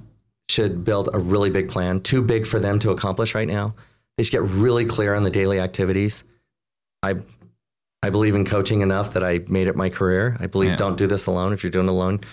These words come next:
Speaker 1: you're making it harder than it needs to be. And invest in your company, but don't overextend yourself.
Speaker 2: What does that mean?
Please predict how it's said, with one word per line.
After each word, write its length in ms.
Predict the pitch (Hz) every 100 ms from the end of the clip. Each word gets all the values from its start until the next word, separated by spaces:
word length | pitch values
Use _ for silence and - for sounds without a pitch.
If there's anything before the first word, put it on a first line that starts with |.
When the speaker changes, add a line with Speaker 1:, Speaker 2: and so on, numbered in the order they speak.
| - _ 95
Speaker 1:
you're 60 |
making 200 | 98 92
it 80 | -
harder 240 | 92 92
than 160 | 92 90
it 60 | 76
needs 220 | 92 90
to 60 | 90
be. 240 | 92 101 - _ _ _
And 480 | 104 104 104 123 147 - - - _ _ _ _ _ _ _ _ _ _ _ _ _ _ -
invest 400 | 92 104 113 127
in 80 |
your 120 | 117 110
company, 520 | 104 90 110 117 123 - _ _ -
but 120 | -
don't 280 | 101 98 92
overextend 760 | 98 92 92 90 - - 87 87
yourself. 540 | - - - - - _ _ _ _ _ _ _ _ _ -
Speaker 2:
What 80 | 92
does 120 | 85
that 120 | 78
mean? 160 | 78